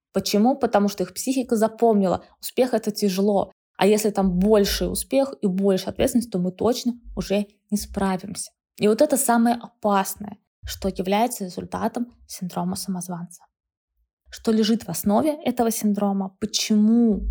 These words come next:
он появляется, у каких людей он развивается. И самое главное, что сделать, как выходить из этого синдрома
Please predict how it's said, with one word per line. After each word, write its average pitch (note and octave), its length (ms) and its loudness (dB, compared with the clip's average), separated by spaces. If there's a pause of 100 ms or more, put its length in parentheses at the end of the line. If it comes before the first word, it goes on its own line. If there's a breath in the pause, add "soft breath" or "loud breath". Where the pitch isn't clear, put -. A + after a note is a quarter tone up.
он F#3+ 180 -2
появляется, G3 840 -2 (280)
у - 60 -12
каких G#3+ 460 -4
людей F3+ 560 -2
он G#3 160 2
развивается. G3+ 720 -2 (340)
И G#3 80 -4
самое G#3+ 500 4
главное, F#3 640 0 (220)
что - 280 0
сделать, F#3+ 640 2
как - 220 -2
выходить G#3+ 480 2
из - 100 -4
этого F#3+ 220 -2
синдрома F#3+ 560 -4